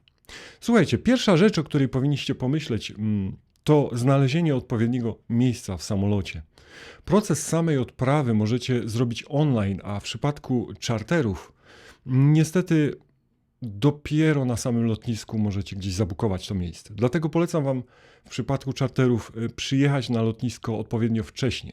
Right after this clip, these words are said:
Kolejka będzie też mniejsza i nikt nie zabierze wam wcześniej ewentualnie tych najlepszych miejsc do fotografii, y, do fotografii samolotu czy filmowania.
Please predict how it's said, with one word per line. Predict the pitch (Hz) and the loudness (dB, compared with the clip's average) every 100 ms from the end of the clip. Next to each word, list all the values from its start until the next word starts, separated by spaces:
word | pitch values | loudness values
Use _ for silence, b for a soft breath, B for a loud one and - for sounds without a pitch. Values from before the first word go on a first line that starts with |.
| - | -12
Kolejka | - 135 170 135 | -4 0 0 0
będzie | 104 98 101 92 - _ - | -2 -2 -2 -4 -10 _ -18
też | 82 - | -14 -4
mniejsza | 160 202 156 - 101 B B B B B - | 2 4 2 0 -4 B B B B B -4
i | 131 | 2
nikt | 143 156 160 147 - | 4 6 4 0 -2
nie | 127 117 | 0 2
zabierze | 113 110 107 | 2 0 0
wam | 98 92 | -2 -4
wcześniej | - 107 - 104 101 95 92 85 107 | -4 -4 -4 -4 -4 -4 -8 -10 -8
ewentualnie | 101 92 104 98 98 | -6 -4 -4 -2 -4
tych | 85 90 117 | -6 -8 -2
najlepszych | 131 160 143 123 - 101 - | 2 4 4 2 -2 -8 -4
miejsc | 104 101 90 - - 104 | 0 0 0 -10 -14 -4
do | 98 92 - | -2 -2 -4
fotografii, | - - 98 101 95 - 80 B B B B B B 117 101 95 95 | -10 -4 -2 -2 -4 -8 -18 B B B B B B -8 -4 -2 -2
y, | |
do | 98 | -4
fotografii | 104 104 98 98 - | -4 -2 -2 -2 -4
samolotu | 101 98 95 - 101 - | -4 -2 -2 -6 -16 -12
czy | 101 | -12
filmowania. | - 92 90 90 82 73 | -8 -6 -6 -6 -10 -14